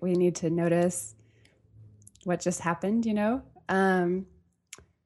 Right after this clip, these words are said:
uh, yesterday, my daughter, she was, we were drawing and she was tracing her hand and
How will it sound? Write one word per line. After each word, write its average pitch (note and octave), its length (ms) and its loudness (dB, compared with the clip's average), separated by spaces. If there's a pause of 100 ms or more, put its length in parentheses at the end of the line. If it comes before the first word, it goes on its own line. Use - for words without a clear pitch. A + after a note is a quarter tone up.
(920)
uh, F3+ 580 -2 (840)
yesterday, G#3 600 4
my F3+ 180 2
daughter, E3+ 500 2 (480)
she - 260 -4
was, F#3 580 0
we F3+ 100 -2
were E3 120 2
drawing G#3+ 520 2
and F3 180 -2
she F3 260 -2
was E3 220 0
tracing F#3+ 420 -2
her D#3 140 2
hand B2 580 -4 (480)
and E3 640 0